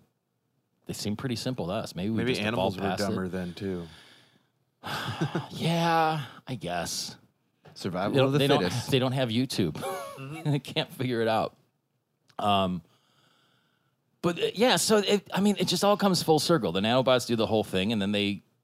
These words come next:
Speaker 1: they fly back to the ship, and he's proved evolution. But then that whole switcheroo here towards the end, just, they like, "Here's the Scopes trial. Enjoy." Um, it, it's,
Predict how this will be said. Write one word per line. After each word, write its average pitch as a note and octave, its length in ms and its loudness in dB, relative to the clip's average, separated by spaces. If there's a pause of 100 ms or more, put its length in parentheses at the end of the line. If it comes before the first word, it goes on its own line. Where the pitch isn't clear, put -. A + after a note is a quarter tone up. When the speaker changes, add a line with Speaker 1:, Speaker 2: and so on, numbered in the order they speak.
(300)
Speaker 1:
they G2 120 -6
fly F2+ 280 -2
back F#2 380 -2 (1120)
to G#2+ 100 -4
the G2 80 0
ship, C3 360 0
and G#2+ 80 0
he's F#2+ 100 -2
proved B2 340 -2
evolution. G2 600 -2
But F2 160 -8
then A2+ 140 0
that A2 160 0
whole C3 320 -2 (100)
switcheroo B2 680 -2
here D#2 240 -8
towards F2+ 280 -2
the D#2+ 140 -4
end, G2+ 300 -4
just, - 560 -4 (720)
they F#2 100 0
like, E2+ 160 0
"Here's D#3+ 220 4
the D#3 60 -2
Scopes E3+ 360 4
trial. C3+ 640 4
Enjoy." B2 600 4 (800)
Um, E2+ 480 0 (1160)
it, A#2 200 2
it's, - 340 0